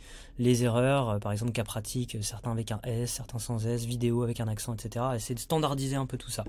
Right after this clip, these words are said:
Donc voilà ce qu'on va faire dans cette vidéo. Alors on va avoir plusieurs types de validation de données. Alors déjà, on a cinq différentes listes déroulantes. Sur ces deux premières colonnes, on va avoir une liste déroulante qui sera dynamique, c'est-à-dire qu'à chaque fois qu'on va rajouter une occurrence différente,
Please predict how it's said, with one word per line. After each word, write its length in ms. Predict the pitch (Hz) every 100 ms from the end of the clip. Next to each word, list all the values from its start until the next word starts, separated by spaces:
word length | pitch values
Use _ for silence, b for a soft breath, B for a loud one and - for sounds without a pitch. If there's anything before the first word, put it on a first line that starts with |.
| -
Donc 80 |
voilà 180 | 117 135
ce 80 | 151
qu'on 100 | 131
va 100 | 113
faire 220 | 104 123
dans 120 | 117 131
cette 160 | 127
vidéo. 240 | 117 110 101 -
Alors 200 | - 135
on 60 | 135
va 140 | 143
avoir 220 | 143 156 147
plusieurs 460 | - 175 180 170
types 420 | - 214 - -
de 120 | 131 135
validation 440 | 135 131 131 -
de 60 | 127
données. 260 | 127 160
Alors 160 | 175 117
déjà, 300 | 127 127 151 B B -
on 100 | 131
a 100 | 123
cinq 320 | 120 - 190 175
différentes 460 | 131 - 131 127
listes 240 | 156 139 135
déroulantes. 520 | 120 113 123 180 - B B B
Sur 260 | - - 131
ces 180 | - 127
deux 200 | 120 160
premières 360 | - 151 139
colonnes, 340 | - 143 147 147
on 80 | 123
va 100 | 120
avoir 220 | 120 127
une 100 | 127
liste 180 | 139 -
déroulante 380 | 127 123 131 131
qui 120 | -
sera 200 | - 123
dynamique, 420 | 120 123 123 170
c'est-à-dire 280 | - 120 135
qu'à 100 | 110
chaque 200 | - 165
fois 120 | 170
qu'on 140 | 156
va 100 | 120
rajouter 340 | 117 120 120 131
une 100 | 120
occurrence 400 | 110 113 113 107
différente, 540 | 135 127 139 131 131